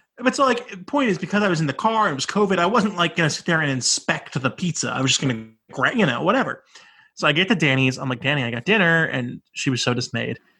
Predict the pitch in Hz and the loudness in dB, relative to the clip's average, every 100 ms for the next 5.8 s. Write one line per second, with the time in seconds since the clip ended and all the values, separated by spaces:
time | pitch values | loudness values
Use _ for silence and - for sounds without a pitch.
0 | _ _ - 147 160 165 196 233 196 143 | _ _ -2 2 4 4 4 4 4 2
1 | - 160 160 - - - 135 - _ _ | 0 -6 -6 -8 -8 -4 -4 -8 _ _
2 | _ _ _ _ - - 208 - 139 127 | _ _ _ _ -8 -4 -4 -6 -4 -2
3 | 120 165 156 226 220 - - - - - | 0 -2 0 0 0 0 -4 -8 -18 -18
4 | - 185 277 - 247 233 185 147 175 196 | -6 0 2 2 2 2 0 0 0 2
5 | 170 151 135 _ - - 190 | 2 2 -2 _ -10 -4 -4